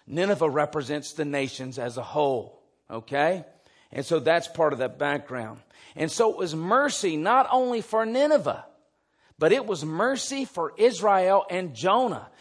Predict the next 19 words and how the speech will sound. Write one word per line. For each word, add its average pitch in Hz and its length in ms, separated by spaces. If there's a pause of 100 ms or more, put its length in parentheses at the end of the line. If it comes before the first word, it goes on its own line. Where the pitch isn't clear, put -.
(120)
that 151 160
he 160 140
sends, 196 540 (360)
uh, 135 400
him 151 400
to 139 480
these 127 260
people. 123 580 (760)
Keep 226 240
in 165 120
mind 151 320
that 131 140
when 143 160
God 185 300
calls 160 260
us 131 140
to 117 100
do 127 180
something, 95 480